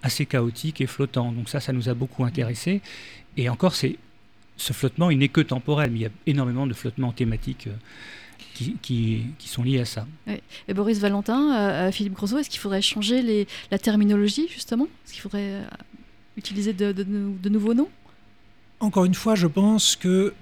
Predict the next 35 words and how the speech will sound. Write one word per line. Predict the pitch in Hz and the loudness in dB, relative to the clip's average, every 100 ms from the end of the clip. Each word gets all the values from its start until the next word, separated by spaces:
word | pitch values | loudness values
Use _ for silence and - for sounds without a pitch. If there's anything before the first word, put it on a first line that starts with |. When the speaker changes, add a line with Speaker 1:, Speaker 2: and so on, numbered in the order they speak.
| 196 | -2
Speaker 3:
euh, | 151 143 135 135 139 165 | 0 2 0 -2 -4 -4
il | |
y | 151 | 2
a | 170 | 4
des | 151 | 4
conventions | - 165 143 139 - 170 185 180 | 2 2 2 2 2 4 4 2
et | |
que | 127 | 0
ces | 156 | -6
conventions | - 139 139 180 | -2 -2 0 0
sont | 156 143 | 0 0
pratiques. | - 165 - 135 - - | 0 -2 -4 -8 -10 -6
Si | - 156 | -2 0
vous | 160 | 4
interrogez | 180 175 165 170 208 | 4 4 2 4 4
n'importe | 160 196 214 202 - | 6 6 6 2 -2
quel | 208 | -2
historien | 175 - - 151 170 208 | 0 -2 -2 2 6 6
de | 202 | 4
ce | 139 | 0
qu'on | - 156 | 0 0
appelle | 147 214 | 2 2
le | 147 139 | 4 4
Moyen | 143 185 180 156 | 4 4 4 2
Âge, | 131 123 127 175 | -2 -6 -10 -8
il | |
vous | 135 | -4
dira | 139 156 190 | -2 -2 -2
que | |
cette | - 139 | -2 -2
notion | 165 170 - 180 | 2 2 4 2
qui | 160 | 0
a | 127 | -2
été | 151 | 0
inventée | 139 131 143 160 170 | 0 2 0 0 -2